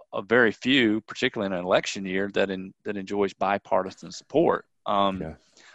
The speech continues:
Speaker 1: I think another big thing to consider there, you know, if we're talking about, you know, what's gonna happen with telehealth, is with so much of the industry rapidly trending towards telehealth, I think it'd be very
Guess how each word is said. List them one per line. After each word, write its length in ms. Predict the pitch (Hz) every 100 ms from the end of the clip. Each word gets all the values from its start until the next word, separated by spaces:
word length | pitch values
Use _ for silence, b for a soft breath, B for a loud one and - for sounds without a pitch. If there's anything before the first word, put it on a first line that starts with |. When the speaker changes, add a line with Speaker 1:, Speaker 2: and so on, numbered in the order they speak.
| -
Speaker 1:
I 40 |
think 120 | 151
another 280 | 107 120 151
big 200 | 123 110
thing 280 | - 117 107
to 60 | 92
consider 500 | 90 85 - 156 113
there, 420 | 95 92 92 92
you 60 | 92
know, 80 |
if 100 | 95
we're 60 | 92
talking 300 | 120 107 101
about, 360 | 95 95 95 -
you 80 | 107
know, 80 | 92
what's 220 | 107 -
gonna 160 | 98 98
happen 240 | 98 95
with 100 | 90
telehealth, 540 | - 147 101 95 95 - -
is 260 | 95 92 - b b b b _
with 120 | 117
so 320 | - - 139
much 280 | 143 135 -
of 80 | 113
the 80 | 104
industry 640 | 120 117 - - 101 95 - _ _ _ 82
rapidly 560 | 87 110 117 120 101 92
trending 520 | - 143 175 143 101
towards 320 | - 98 92
telehealth, 480 | - 95 92 104 113 -
I 60 |
think 200 | - 123
it'd 100 | 113
be 100 | 107
very 320 | 98 110 113